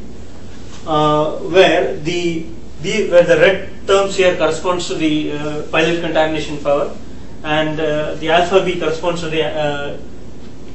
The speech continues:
uh, corresponds to the interference averaging of the, yeah, corresponds to interference averaging due to simultaneous transmission during the data time, during the data transmission time. Here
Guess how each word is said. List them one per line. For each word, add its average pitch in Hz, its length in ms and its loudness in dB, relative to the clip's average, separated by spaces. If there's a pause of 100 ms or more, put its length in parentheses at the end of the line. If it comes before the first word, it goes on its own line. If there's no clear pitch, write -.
(380)
uh, 156 180 -2 (760)
corresponds 170 420 0
to 170 80 -6
the 160 60 -4
interference 170 680 -4
averaging 151 460 0
of 143 120 -4
the, 143 220 -4 (1600)
yeah, 180 260 -2 (140)
corresponds 175 340 0
to 160 60 -2
interference 165 340 -2
averaging 156 640 -2
due 156 100 0
to 151 80 -4
simultaneous 160 580 -4
transmission 147 460 -6 (600)
during 156 180 -2
the 143 80 0
data 143 240 0
time, 135 160 -6 (720)
during 170 160 0
the 170 80 0
data 151 220 0
transmission 147 400 -6
time. - 100 -10 (1400)
Here 196 160 6